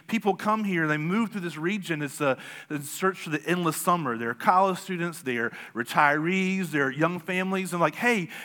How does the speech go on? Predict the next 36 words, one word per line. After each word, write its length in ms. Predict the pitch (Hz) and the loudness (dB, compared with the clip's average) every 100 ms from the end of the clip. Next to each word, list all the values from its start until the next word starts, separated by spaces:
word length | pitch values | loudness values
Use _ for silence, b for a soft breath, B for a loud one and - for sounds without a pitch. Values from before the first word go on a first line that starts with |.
| B | B
I 100 | 185 | 2
vacation 600 | 196 185 214 226 - 170 | 2 0 -2 -2 -4 -2
there. 220 | 160 165 | 2 2
It 80 | 160 | 2
seems 180 | 165 202 | -2 -2
like 140 | 190 | -2
a 60 | 175 | -4
cool 220 | - 170 | -4 -6
place. 440 | - 180 185 180 | 0 2 2 2
Like, 160 | 170 160 B B | 0 0 B B
maybe 320 | 156 196 196 185 | 2 4 6 4
I'll 80 | |
move 340 | 165 175 208 180 | 4 0 -2 -2
there." 200 | 165 165 | -2 0
They 140 | 139 | -2
get 220 | 139 196 | 0 0
here, 360 | 170 180 175 170 | 0 0 2 2
and 120 | 135 | 0
they 140 | 135 131 B B B | -2 -4 B B B
have 180 | 147 143 | 0 0
no 240 | 151 185 214 | 2 2 4
history, 500 | 190 185 - 175 175 | 2 0 -2 -4 2
no 180 | 170 | 2
background, 640 | 160 165 170 160 170 170 170 | 4 4 4 2 2 2 2
and 100 | 156 | 2
they 80 | 170 | 0
just 160 | 185 | -2
kinda 180 | 214 175 | -4 -4
use 340 | 156 185 208 | -2 -2 -2
the 120 | 175 156 | -2 0
area 420 | 170 170 165 160 | 2 2 2 0
until 240 | 160 180 | -4 -4
they 140 | 175 160 | -2 0
move 300 | 165 170 170 | 0 0 2
on. 280 | 208 196 | 2 2
And, 180 | 143 139 | 0 -2